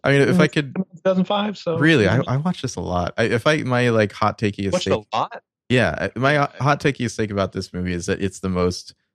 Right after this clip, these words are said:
Speaker 1: Batman-y of the, the three movies. Like, this is the most it feels like a Batman movie. Like, The
Speaker 2: Hmm.
Speaker 1: Dark Knight is kind of just a crime movie that happens to feature a guy who dresses like Batman in it.
Speaker 2: Mm-hmm. I think,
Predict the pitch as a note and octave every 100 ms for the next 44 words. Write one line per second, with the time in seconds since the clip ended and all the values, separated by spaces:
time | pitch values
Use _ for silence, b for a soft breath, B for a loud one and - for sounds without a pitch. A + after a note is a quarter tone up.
0 | - - - D#2+ E2 G2 G2+ G#2+ A2 -
1 | G#2 G2+ G2+ A2 G#2+ G2+ A2 G#2+ G#2+ G#2
2 | A2+ G#2+ G2 F2+ G#2+ G2+ A2 A2 G2 G2+
3 | F#2+ - F#2+ F#2+ F#2+ E2+ E2 D#2 C#2 F#2+
4 | G2 G2 G#2+ A2 _ _ _ _ F#2 F#2+
5 | - C3+ B2 C3+ A#2 A2 G2+ - G2 G2+
6 | - - - F2 F2 F#2+ G2+ A2 A2+ A2
7 | F#2+ - F#2+ F#2+ F2+ F#2+ F#2 F2 F2 E2+
8 | F2+ F#2 F#2 F2 F2 G2+ F#2 F2+ E2+ G2
9 | G#2+ G2+ G#2+ A2+ - _ _ _ _ _
10 | - D3 C#3 B2 B2 C3 B2 A2+ _ _
11 | _ _ _ _ _ _ _ B B B
12 | B B B B B B F#3 F3+ A3 G3+